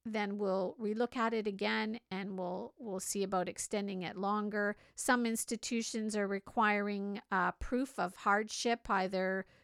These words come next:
uh, a letter saying that you've lost your job, you're, you've been laid off, or if you're self-employed, you present a letter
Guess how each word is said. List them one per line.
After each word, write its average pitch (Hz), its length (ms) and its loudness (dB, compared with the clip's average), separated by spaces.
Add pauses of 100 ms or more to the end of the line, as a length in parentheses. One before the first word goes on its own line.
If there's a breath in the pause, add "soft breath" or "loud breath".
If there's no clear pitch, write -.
(180 soft breath)
uh, 196 420 2
a 202 80 0
letter 208 600 0
saying 185 400 -2
that 175 140 -6
you've 180 360 -6
lost 180 340 -2
your 180 60 -6
job, 208 520 2
you're, 175 440 -4
you've 170 360 -10
been 175 160 -6
laid 180 200 -2
off, 214 460 4 (360 soft breath)
or 190 320 -2
if - 180 -6
you're 180 100 -4
self-employed, 208 1040 0
you 185 240 -6 (240)
present 196 480 -4
a 196 60 -2
letter 202 440 0